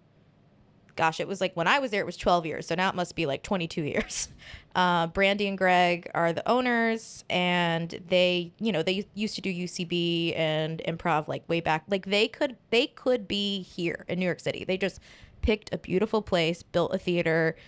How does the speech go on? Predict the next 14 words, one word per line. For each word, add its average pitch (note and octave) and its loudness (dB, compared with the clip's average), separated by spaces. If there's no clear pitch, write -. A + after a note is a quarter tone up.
Best A3+ 4
improv A3+ 2
I've F#3 2
ever E3+ 2
seen E3+ -2
is D#3 -2
at D#3 0
Theater F#3 0
ninety-nine E3+ 2
in F3+ -2
Charleston, F3+ 0
South F#3 0
Carolina. D#3 0
Um, E3+ 4